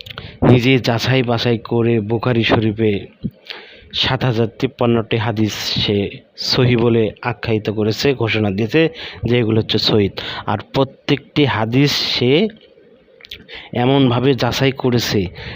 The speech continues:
সে দুই রাকাত নফল নামাজ পড়ে সে নাকি স্বপ্নযোগে ধ্যান করে বা স্বপ্নযোগে বা ধ্যান করে সে নাকি রাসূলের কাছে বলেছে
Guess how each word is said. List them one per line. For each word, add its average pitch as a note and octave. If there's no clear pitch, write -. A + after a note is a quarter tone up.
সে -
দুই A#2+
রাকাত A#2+
নফল A2+
নামাজ B2
পড়ে B2+
সে -
নাকি A#2+
স্বপ্নযোগে A#2+
ধ্যান B2
করে C3
বা A#2+
স্বপ্নযোগে C#3+
বা D#3+
ধ্যান C3+
করে B2
সে -
নাকি B2
রাসূলের A#2
কাছে A#2+
বলেছে B2+